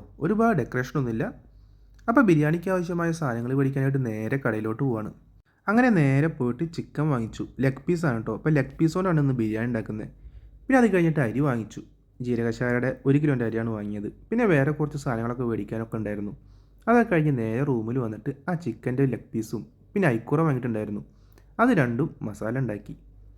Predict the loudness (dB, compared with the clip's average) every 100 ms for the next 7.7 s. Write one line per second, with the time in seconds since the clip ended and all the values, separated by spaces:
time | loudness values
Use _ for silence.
0 | -20 -20 -10 0 4 4 4 4 2 0
1 | 0 0 -2 -2 -2 -2 -2 -2 -2 -4
2 | -4 -6 -4 -4 -2 -2 -2 -2 -4 -6
3 | -6 -6 -6 -6 -6 -6 -6 -4 -2 -2
4 | -4 -6 -4 -4 -8 -20 -20 _ _ 2
5 | 6 6 4 2 2 0 -2 -4 -2 -2
6 | 0 -2 -4 -2 -2 -4 -2 -2 -2 -6
7 | -4 -2 -2 -2 -2 -2